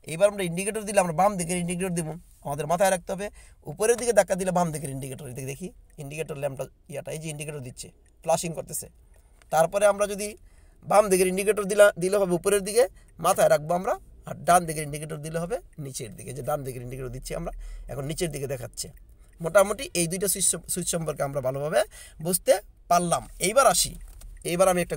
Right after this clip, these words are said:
গুরুত্বপূর্ণ জিনিস দেখাবো, সেটা হলো এই যে একটা লুকিং, এই যে গ্লাস আছে, গ্লাস আছে, এই গ্লাসের গুলোর কথা বলি আমরা, যে দরজার যে গ্লাসগুলো আছে, এই গ্লাসগুলো চাইলে কিন্তু আমরা খুলতে পারি। এই যে, যে কোনো লোকে চাইলে খুলতে পারবো, প্যাসেঞ্জার চাইলে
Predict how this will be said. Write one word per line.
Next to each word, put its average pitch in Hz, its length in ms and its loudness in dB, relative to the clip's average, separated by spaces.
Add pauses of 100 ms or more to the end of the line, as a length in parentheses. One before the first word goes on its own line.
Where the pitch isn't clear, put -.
গুরুত্বপূর্ণ 170 420 -4
জিনিস 151 280 -8
দেখাবো, 170 240 -4 (440)
সেটা 170 180 0
হলো 170 120 4 (100)
এই 220 200 8
যে 233 160 2
একটা - 200 -6
লুকিং, 190 200 0 (120)
এই 170 80 -6
যে 160 160 -6
গ্লাস 175 260 2
আছে, - 140 -10 (580)
গ্লাস 139 180 -12
আছে, - 180 -16 (380)
এই 147 120 -14
গ্লাসের 196 340 -2
গুলোর 165 180 -4
কথা 151 180 -6
বলি 139 240 -4
আমরা, 131 120 -10
যে 139 140 -10 (480)
দরজার 196 440 0
যে 170 100 -6
গ্লাসগুলো 151 320 -4
আছে, 151 180 -8
এই 147 60 -10 (240)
গ্লাসগুলো 151 320 -6
চাইলে 156 160 -6
কিন্তু 160 160 -8
আমরা 147 180 -10
খুলতে 139 220 -10
পারি। 101 140 -12 (240)
এই 120 120 -16
যে, - 60 -16 (520)
যে 208 80 6 (120)
কোনো 175 160 -2 (400)
লোকে 175 180 -6
চাইলে 175 220 -4
খুলতে 156 260 -8
পারবো, 143 220 -8
প্যাসেঞ্জার 202 380 -6
চাইলে 220 160 0